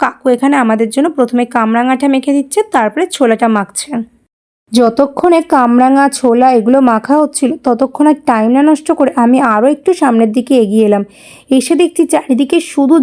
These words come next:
জলেই জল, রাস্তার কোনো দেখা নেই। দেখো বাইক, লোকজন,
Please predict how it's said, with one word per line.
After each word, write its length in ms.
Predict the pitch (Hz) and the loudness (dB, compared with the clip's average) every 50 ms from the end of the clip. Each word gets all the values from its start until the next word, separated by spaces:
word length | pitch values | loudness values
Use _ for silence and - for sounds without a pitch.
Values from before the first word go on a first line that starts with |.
| 233 220 | 2 0
জলেই 400 | 254 233 226 226 247 277 302 320 330 247 220 | 0 2 2 2 2 2 2 2 2 2 2
জল, 180 | 254 240 233 220 208 196 202 | 2 2 2 2 2 0 0
রাস্তার 400 | 202 208 208 - - - 320 320 339 339 | 0 -2 -4 -6 -4 0 0 0 0 0
কোনো 160 | - 339 330 330 277 247 | 0 0 0 2 2 2
দেখা 240 | 220 208 - - 247 226 | 0 0 0 0 0 2
নেই। 100 | 214 214 196 214 | 2 0 0 0
দেখো 200 | 214 208 - 302 302 254 220 - | -2 -2 -2 -2 -4 -2 -2 -2
বাইক, 360 | 233 214 214 220 233 262 277 262 - 226 | -2 0 0 0 0 -2 -2 0 0 2
লোকজন, 420 | 226 233 240 233 220 - 285 294 | 2 2 0 -2 -4 -2 0 0